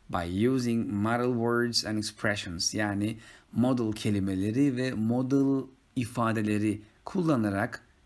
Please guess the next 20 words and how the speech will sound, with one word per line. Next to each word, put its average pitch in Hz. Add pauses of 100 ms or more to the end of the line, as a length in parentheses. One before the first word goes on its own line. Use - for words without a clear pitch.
e, 101 (540)
bunu 139
yapabiliriz 117
İngilizce'de. 101 (800)
E, 98
Türkçedeki 185
mesele 156
de 175 (340)
kip, - (220)
yani 101
modal 127
Türkçe'de 139
kip -
demektir. 113 (480)
E, 50
fiile 175
duygu 156
ve 165
düşünce 143
katıyor. 104